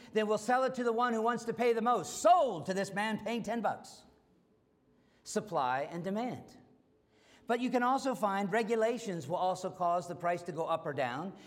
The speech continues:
If it's harder to get, harder to develop, if it's harder to transport, if it's harder to do it because so many rules and regulations are put on it, then every one of those things, in order to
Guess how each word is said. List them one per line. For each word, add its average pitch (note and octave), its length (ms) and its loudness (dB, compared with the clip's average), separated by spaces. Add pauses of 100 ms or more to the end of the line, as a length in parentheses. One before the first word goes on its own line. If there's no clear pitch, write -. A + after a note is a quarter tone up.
(140)
If A#3 160 4
it's A#3 100 -4
harder C#4+ 560 2
to A3+ 140 -2
get, A3 340 2
harder B3+ 440 0
to G#3+ 280 -2
develop, F#3+ 520 0 (120)
if G3 120 -2
it's G#3 100 -4
harder C4 380 2
to G3 120 -2
transport, A3 800 -2 (140)
if A3+ 120 2
it's A#3 120 -4
harder C#4 300 2
to A3 60 -4
do A#3+ 220 0
it A#3+ 140 2
because G#3+ 360 -2
so B3+ 160 2
many C4 200 -2
rules B3 400 0
and G#3 120 0
regulations G#3+ 640 0
are G3 60 -2
put G3 180 -4
on E3+ 200 2
it, G#3 100 -2 (220)
then A#3 220 0
every C#4+ 280 0
one B3+ 220 0
of A3+ 80 -2
those A3+ 340 0 (420)
things, A3+ 300 0
in F#3 80 -2
order A3+ 240 0
to G#3+ 320 -4